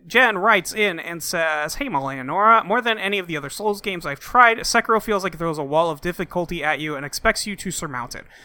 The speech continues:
I felt so proud when I beat that one giant, only to get into the building he was protecting and get demolished by the tough foes waiting in the garden on the other side.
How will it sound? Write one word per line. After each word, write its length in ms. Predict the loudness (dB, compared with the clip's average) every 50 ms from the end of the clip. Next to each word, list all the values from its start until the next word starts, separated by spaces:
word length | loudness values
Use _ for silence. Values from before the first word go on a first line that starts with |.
| -20 -18 -8 -4
I 100 | -4 -4
felt 320 | 0 2 2 2 2 0
so 160 | -2 -2 -2 0
proud 220 | 2 2 2 2
when 140 | 0 -4 -6
I 20 | -6
beat 160 | -6 -6 -4
that 160 | -4 -4 -4
one 180 | -6 -8 -8 -2
giant, 380 | 4 6 8 8 6 4 0 -2
only 260 | -2 -2 -2 -2 -2 -2
to 80 | 0 2
get 120 | 2 0
into 140 | 0 -2 -6
the 80 | -4
building 340 | 0 0 0 0 0 -2 -4
he 160 | -4 -4 -6
was 160 | -6 -6 -8 -6
protecting 600 | -6 -2 2 2 2 2 2 0 -2 -2 -2 -4
and 120 | -2 -2
get 140 | -2 -2 -2
demolished 400 | -2 -2 0 2 2 0 0 0
by 100 | -2 -4
the 80 | -4 -4
tough 240 | -6 -8 -8 -8 -8
foes 200 | -12 -12 -12 -12
waiting 260 | -12 -12 -12 -12 -10
in 200 | -6 -4 -2 -2
the 60 | 0
garden 300 | 2 4 4 4 4 2
on 80 | 0 -2
the 100 | -2 -2
other 140 | -2 -4 -4
side. 420 | -6 -6 -6 -6 -8 -10 -12 -16